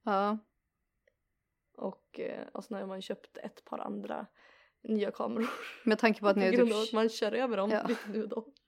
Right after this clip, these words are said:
Speaker 1: <laughs> Ja, så kamerautrustning har varit en stor kostnad för dig.
Speaker 2: Ja. För mitt företag, för Victoria Törngren A B.
Speaker 1: <laughs>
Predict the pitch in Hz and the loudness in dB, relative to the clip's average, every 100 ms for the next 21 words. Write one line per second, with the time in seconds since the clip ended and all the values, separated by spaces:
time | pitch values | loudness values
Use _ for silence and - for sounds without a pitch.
0 | - 554 571 466 370 311 285 - 233 214 | -6 -4 -4 -4 0 0 0 -6 0 4
1 | 427 - 370 339 302 190 190 - 196 190 | 6 4 -2 -6 0 2 2 4 4 6
2 | 190 185 185 180 - - 185 175 180 175 | 4 4 2 -8 -4 -4 0 2 2 0
3 | 175 170 180 - 180 175 - 185 196 175 | -2 -2 -4 -2 0 0 -4 -6 -6 -6
4 | - - - 208 _ _ _ _ _ _ | -8 -6 -4 -4 _ _ _ _ _ _
5 | _ - 208 196 202 202 _ _ _ _ | _ -8 -4 -4 -6 -12 _ _ _ _
6 | _ _ _ _ _ _ _ _ - 226 | _ _ _ _ _ _ _ _ -4 -2
7 | 208 - 196 185 185 - 208 - 196 190 | -2 0 0 0 -2 -4 -6 -6 -6 -6
8 | 196 190 190 190 190 196 - - - 254 | -8 -6 -8 -6 -8 -8 -10 -10 4 4
9 | - 247 247 220 190 | 6 2 2 -2 -2